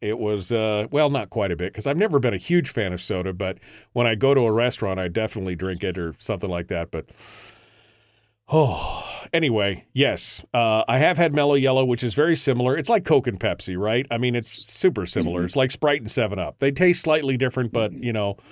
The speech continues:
Speaker 1: they're almost interchangeable. Um, you know, if you can't, uh, if you can't innovate, you imitate. So whoever did what first, um, you know, do the do is, uh, is great. Mellow yellow is great.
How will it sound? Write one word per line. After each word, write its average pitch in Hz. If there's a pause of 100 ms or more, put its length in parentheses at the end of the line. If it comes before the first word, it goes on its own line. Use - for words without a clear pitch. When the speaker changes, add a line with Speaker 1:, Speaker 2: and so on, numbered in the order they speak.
(260)
Speaker 1:
they're 139
almost 127
interchangeable. 90 (440)
Um, 95
you 117
know, 87
if -
you 113
can't, 135
uh, 110
if 117
you 113
can't 143
innovate, 110
you 104
imitate. 95
So 95
whoever 123
did 120
what 113
first, -
um, 87 (500)
you 98
know, 90
do 117
the 127
do 117 (200)
is, 104
uh, 107
is 107
great. 120
Mellow 107
yellow 107
is 101
great. 104